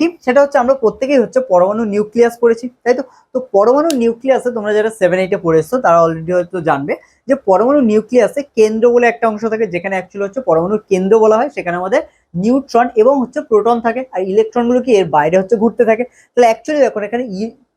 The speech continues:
তাহলে এখানে হচ্ছে পরমাণুর ক্ষেত্রে বা একটি পরমাণুর ক্ষেত্রে ইলেকট্রনের যে গতি, এটাও কি এক ধরনের বৃত্তীয় গতি, তো সেটা লিখে দেবো। যে কোনো পরমাণুর ক্ষেত্রে, যে কোনো, যে কোনো পরমাণুর ক্ষেত্রে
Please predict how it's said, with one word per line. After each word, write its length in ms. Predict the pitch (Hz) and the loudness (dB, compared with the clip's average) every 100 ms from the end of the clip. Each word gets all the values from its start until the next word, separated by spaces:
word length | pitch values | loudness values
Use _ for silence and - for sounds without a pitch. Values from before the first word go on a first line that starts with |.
| _ - | _ -2
তাহলে 160 | 233 220 | 0 0
এখানে 200 | 214 294 | 2 2
হচ্ছে 160 | 233 262 254 | 2 0 0
পরমাণুর 420 | 175 180 233 285 262 | 2 2 2 0 0
ক্ষেত্রে 300 | 170 - - 254 | -4 -6 0 2
বা 40 | 180 | 2
একটি 140 | - 190 | -2 -2
পরমাণুর 360 | 156 165 214 240 175 | 0 0 0 -2 -4
ক্ষেত্রে 280 | - - 294 - _ _ 240 | -6 -2 -2 -2 _ _ 0
ইলেকট্রনের 640 | 254 294 294 285 277 269 233 | 2 2 0 0 2 2 2
যে 60 | 233 | 2
গতি, 180 | 247 254 254 220 | 0 0 -4 0
এটাও 180 | 240 262 | 2 2
কি 60 | 262 | 0
এক 60 | 202 208 | -2 -4
ধরনের 200 | 226 196 | -4 -4
বৃত্তীয় 340 | 170 180 233 226 | -8 -8 0 2
গতি, 160 | 220 233 _ _ - | 0 -4 _ _ -16
তো 40 | - | -8
সেটা 160 | 180 233 | -2 0
লিখে 200 | 233 233 | 2 2
দেবো। 140 | 233 277 _ _ _ _ | 2 0 _ _ _ _
যে 140 | 156 240 277 | -2 0 2
কোনো 120 | 277 277 | -2 0
পরমাণুর 460 | 165 180 196 226 202 - | 2 2 2 0 -2 -4
ক্ষেত্রে, 340 | 180 180 - 285 - _ _ _ _ _ 143 | -4 -4 0 -2 -2 _ _ _ _ _ -12
যে 280 | 131 196 220 226 | 0 2 2 2
কোনো, 220 | 180 156 240 - _ _ _ _ _ _ _ _ _ _ _ _ _ _ _ _ - | -2 -2 -4 -8 _ _ _ _ _ _ _ _ _ _ _ _ _ _ _ _ -8
যে 300 | 143 - 185 208 185 | -6 2 2 2 -2
কোনো 220 | 151 175 311 - _ _ _ _ _ - | -2 -2 -4 -10 _ _ _ _ _ 0
পরমাণুর 640 | 190 202 220 214 202 254 269 | 2 4 2 2 0 -2 0
ক্ষেত্রে 360 | 180 101 - | -2 -2 -8